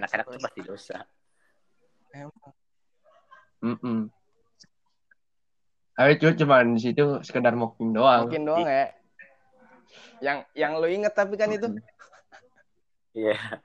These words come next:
Speaker 1: yang lu
Speaker 3: Mm-mm.
Speaker 1: inget
Speaker 2: Yang
Speaker 1: mocking
Speaker 2: nggak inget.
Speaker 1: doang.
Speaker 2: Yang lu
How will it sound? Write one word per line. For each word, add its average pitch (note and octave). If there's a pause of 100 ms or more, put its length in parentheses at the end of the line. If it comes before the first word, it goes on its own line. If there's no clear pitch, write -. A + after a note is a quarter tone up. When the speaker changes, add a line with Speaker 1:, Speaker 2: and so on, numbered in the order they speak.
(300)
Speaker 1:
yang G#2+
lu G#2+
Speaker 3:
Mm-mm. B2+
Speaker 1:
inget D3
Speaker 2:
Yang C#3
Speaker 1:
mocking -
Speaker 2:
nggak C3
inget. -
Speaker 1:
doang. C#3+ (840)
Speaker 2:
Yang B2+
lu B2+